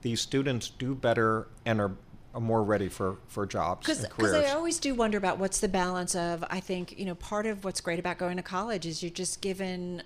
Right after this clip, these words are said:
Speaker 2: an opportunity to explore different things that you might not have, right? And
Speaker 1: Yep.
Speaker 2: maybe just <laughs> learn how to think. Um, and so whatever comes your way versus, you know, it's like people who used to,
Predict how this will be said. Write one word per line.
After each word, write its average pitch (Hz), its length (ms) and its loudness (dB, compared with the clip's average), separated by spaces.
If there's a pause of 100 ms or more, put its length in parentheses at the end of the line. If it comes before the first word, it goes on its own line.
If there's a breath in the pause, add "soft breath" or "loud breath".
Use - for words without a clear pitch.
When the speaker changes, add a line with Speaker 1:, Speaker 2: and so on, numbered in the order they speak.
Speaker 2:
an 175 120 -4
opportunity 185 440 -2
to 180 80 -4
explore 170 520 0
different 165 360 -2
things 165 180 -4
that - 100 -6
you 180 80 -2
might 147 280 -4
not 143 220 -4
have, - 280 -6
right? 160 160 0
And 175 300 -4
Speaker 1:
Yep. 120 80 0
Speaker 2:
maybe 185 180 0
just - 280 -4 (140)
<laughs> - 120 -4
learn 220 280 2
how - 60 -4
to 196 100 -2
think. - 600 -4 (500 loud breath)
Um, 180 240 2
and 190 320 0
so - 200 4
whatever 208 360 10
comes 190 340 2
your 185 140 2
way 170 400 0
versus, 220 520 2 (240 loud breath)
you 254 60 0
know, 247 80 6
it's 233 140 2
like 226 160 0
people 233 280 0
who 226 60 2
used 214 380 0
to, 214 220 0